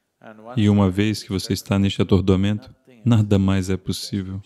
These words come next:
Isso apenas o mantém indo, indo e indo sem fim. Agora, essa possibilidade dessa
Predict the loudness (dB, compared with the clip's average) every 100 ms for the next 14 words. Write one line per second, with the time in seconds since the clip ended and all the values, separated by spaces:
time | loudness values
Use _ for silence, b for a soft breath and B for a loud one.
0 | -2 -2 2 0 2 0 0 0 0 2
1 | 2 2 2 0 0 0 2 2 2 2
2 | 2 0 -2 -2 -4 -4 -6 -8 -8 _
3 | _ _ _ _ _ _ _ _ _ _
4 | _ _ _ _ _ _ _ _ _ _
5 | _ _ _ _ _ _ _ _ _ _
6 | -18 -16 -16 -18 -20 -10 -6 0 0 0
7 | -2 -4 -4 -6 -4 -6 -6 -6 -6 -8
8 | -12 -18 _ _ _ _ _ _ _ _
9 | _ _ -18 -18 -18 -6 -2 -2 -4 -6